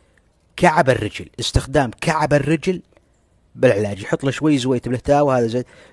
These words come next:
يحطه بكعب رجله، عقب يمسح. يجي واحد ذكي يبي يسوي بيده، لا، لا ترزلنا وتسوي لنا مشكلة، مصيبة، لأن هذه يبيلها احترافية، يبيلها شخص متمرس.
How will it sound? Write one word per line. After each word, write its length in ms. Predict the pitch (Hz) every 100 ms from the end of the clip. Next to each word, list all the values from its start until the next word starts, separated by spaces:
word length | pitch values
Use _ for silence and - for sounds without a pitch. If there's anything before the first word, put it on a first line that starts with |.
| -
يحطه 220 | 123 131
بكعب 440 | 123 - 143 123
رجله، 300 | 120 127 156
عقب 220 | 143 131 120 _ _ _ -
يمسح. 640 | 127 127 101 - 104 - -
يجي 220 | 147 147
واحد 260 | 170 139 139
ذكي 380 | 147 170 156
يبي 120 | 143 139
يسوي 320 | - 156 151
بيده، 260 | 160 156
لا، 220 | 143 139 -
لا 140 | 127 139 - _
ترزلنا 460 | 127 127 110 143 143
وتسوي 300 | 117 127 110
لنا 80 |
مشكلة، 380 | 104 101 - 104 - _ _ _ _ _
مصيبة، 500 | 110 - 156 131 92
لأن 160 | 107 120
هذه 220 | 151 175
يبيلها 220 | 135 170
احترافية، 480 | 151 - 131 - 170
يبيلها 240 | 139 156
شخص 360 | 139 165 - -
متمرس. 680 | 131 131 127 143 87 -